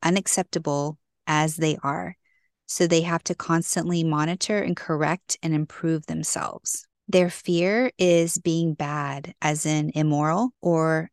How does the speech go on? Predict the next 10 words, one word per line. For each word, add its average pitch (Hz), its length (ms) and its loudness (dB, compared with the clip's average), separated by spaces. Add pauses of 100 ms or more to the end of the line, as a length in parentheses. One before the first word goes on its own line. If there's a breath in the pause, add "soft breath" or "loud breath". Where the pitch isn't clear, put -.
being 156 280 0
incorrect. - 880 -2 (240)
They 170 120 8
want 175 260 4
to 165 140 -2
avoid 165 540 2
errors 175 520 -2
at 170 100 -8
all 151 220 -6
costs. - 720 -8